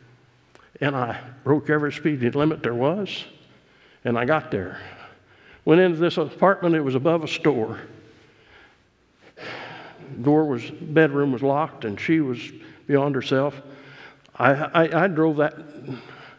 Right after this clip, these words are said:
fifteen, sixteen mile, and I beat the policeman. He wasn't there yet. Uh, and I told her, I said, "I'm gonna try to talk to him. When the officer comes, you tell him not to do anything, if he would." And I knew this guy. We coached together.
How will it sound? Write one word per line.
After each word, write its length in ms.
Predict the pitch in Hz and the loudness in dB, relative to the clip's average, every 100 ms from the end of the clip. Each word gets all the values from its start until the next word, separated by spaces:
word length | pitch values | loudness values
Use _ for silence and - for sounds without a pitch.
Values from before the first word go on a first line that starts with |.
| _ _ _ | _ _ _
fifteen, 400 | 165 - 165 139 | 0 4 2 4
sixteen 340 | 165 - 156 | 0 0 0
mile, 220 | 156 180 | 0 0
and 80 | 160 | 0
I 100 | 165 | 0
beat 240 | 160 156 | 0 0
the 80 | 160 | -2
policeman. 460 | 127 180 175 127 127 | 0 0 2 0 0
He 80 | 165 | 0
wasn't 240 | 180 190 | 0 -2
there 220 | 226 160 | -2 -4
yet. 180 | 104 - - - - - - - - - - | -6 -10 -16 -20 -20 -20 -20 -20 -20 -20 -8
Uh, 200 | 127 110 - - - - - _ _ _ _ _ _ _ | -4 -4 -6 -16 -20 -20 -20 _ _ _ _ _ _ _
and 140 | 143 139 | -2 0
I 80 | 147 | 2
told 260 | 190 185 | 2 2
her, 160 | 156 147 | 2 0
I 80 | 139 | 0
said, 220 | 147 131 | 0 0
"I'm 180 | 143 160 | 0 0
gonna 280 | 175 143 120 - | 0 -2 -6 -6
try 160 | - 156 | -2 0
to 100 | 139 | 0
talk 320 | - 147 - | -2 -2 0
to 100 | 143 | 0
him. 320 | 139 139 - - - - - | 0 -2 -6 -18 -20 -20 0
When 140 | 147 | 2
the 80 | 139 | 4
officer 400 | 139 156 - 175 | 2 0 0 -2
comes, 340 | - 139 135 139 | 0 2 2 0
you 80 | 139 | 0
tell 240 | 147 147 | 0 0
him 340 | 139 117 110 147 | 0 -4 -8 -6
not 300 | 147 143 147 | -4 -2 -2
to 80 | |
do 160 | 135 156 | 0 2
anything, 540 | 151 - 139 131 151 - | 2 0 -2 -2 -4 -6
if 100 | - | -4
he 100 | 135 | 0
would." 360 | 127 135 139 139 - - | 2 0 -2 -8 -16 -6
And 80 | 127 | 0
I 80 | 131 | 2
knew 160 | 175 175 | 4 2
this 220 | 147 - | -2 -4
guy. 280 | 131 120 127 | -2 -2 -4
We 220 | 151 123 | -4 -4
coached 420 | 127 147 135 - | 0 0 0 -4
together. 420 | 127 120 120 123 | -4 -2 -2 -6